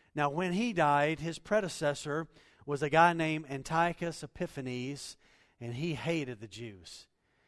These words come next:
He hated everything about what they were like, and so one of the things that he did is he came into Jerusalem one day, he took a pig, he laid it on the altar, and he slayed it, and he took the pig's,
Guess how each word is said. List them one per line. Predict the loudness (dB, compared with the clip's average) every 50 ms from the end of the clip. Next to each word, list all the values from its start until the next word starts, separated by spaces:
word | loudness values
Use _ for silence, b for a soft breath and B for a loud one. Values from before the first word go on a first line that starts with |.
| _ _ _ -8
He | -6 -2 0
hated | 0 2 2 2 0 0 -2
everything | -4 -6 -8 -10 -6
about | 0 2 4 6 4 4 0 -4
what | -14 -10
they | -8 -6 -6
were | -4 0 2
like, | 4 4 4 4 2 -2 -6
and | -12 -10
so | -8 -4 -4 -2 -2 -4 -6 b b b b b b
one | b -2 -2 -2
of | -2 -2
the | -4
things | -4 -2 -2 -2 -2 -4
that | -4 -2 -2
he | -2 -2
did | 0 0 0 0 0 -2
is | -4 -6
he | -6 -8
came | -4 -2 -2 -2 0
into | -2 -2 -4 -6 -10
Jerusalem | -10 -8 -6 -4 -4 -4 -6 -6 -8 -6 -4
one | -4 -4 -2
day, | 0 2 2 4 2 0 -2 -6 b b b b b b
he | -8 -6
took | -6 -6 -6 -6
a | -4
pig, | -2 0 2 4 4 4 2 0 -2 -10 b b b b b
he | b -6 -2 2
laid | 4 4 4 4 2
it | 2 0
on | -2 -2 -2
the | 0 2
altar, | 2 2 2 0 -2 -4 -4 -4 -4 -6 -8
and | -8 -8
he | -8
slayed | -8 -10 -10 -10 -4 0 2 2 2 2 0
it, | -2 -4 -4
and | -6 -8 -8
he | -8
took | -10 -12 -12 -10
the | -10 -8
pig's, | -4 -4 -4 -4 -4 -8